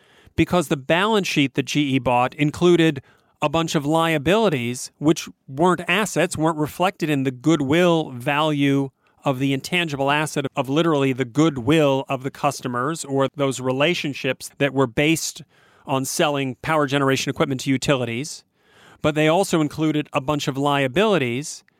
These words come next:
that weren't properly reflected that said, "We're going to fix all the equipment that we sold you in the past," and that's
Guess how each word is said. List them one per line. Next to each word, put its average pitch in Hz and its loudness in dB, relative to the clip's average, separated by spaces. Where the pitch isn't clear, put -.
that 143 0
weren't 160 0
properly 127 0
reflected 123 -4
that 147 0
said, 156 2
"We're 160 2
going 160 2
to 139 -4
fix - -4
all 147 4
the 143 0
equipment 139 -2
that 147 -8
we 135 -4
sold 196 0
you 147 -2
in 127 -2
the 120 -6
past," 170 -2
and 156 0
that's 156 -2